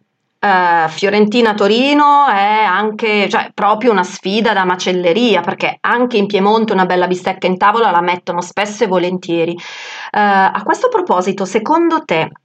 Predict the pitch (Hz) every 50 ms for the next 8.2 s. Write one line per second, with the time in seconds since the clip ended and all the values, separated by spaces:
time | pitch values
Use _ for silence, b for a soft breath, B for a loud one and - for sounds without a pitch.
0 | _ _ - - 330 359 320 247 202 208 202 220 208 202 208 202 - 220 226 -
1 | - - - 233 196 202 196 196 185 175 170 170 170 165 175 180 - 185 170 226
2 | - 208 202 214 208 220 220 233 262 294 269 311 262 254 208 190 202 196 - 220
3 | 196 196 190 185 190 226 226 220 208 208 208 208 - _ _ _ - 196 185 190
4 | - 180 175 175 180 170 185 170 160 156 165 165 - - - 196 190 190 - _
5 | - 202 190 196 B B B B B B B B 196 185 247 247 233 226 214 208
6 | 208 208 214 202 196 190 185 185 185 - 190 190 170 165 165 170 160 156 - -
7 | 240 226 220 208 214 190 185 196 185 175 180 165 160 160 - - 185 185 220 214
8 | 254 269 294 302